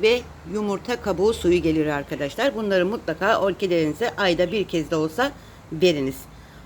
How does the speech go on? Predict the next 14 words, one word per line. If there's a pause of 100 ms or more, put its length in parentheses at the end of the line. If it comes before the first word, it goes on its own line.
Orkidenizi
orkide
saksısına
ekiniz.
Zaten
orkide
toprağı
biliyorsunuz
ağaç
kabuğu
gibi. (480)
Ee,
şöyle
bir,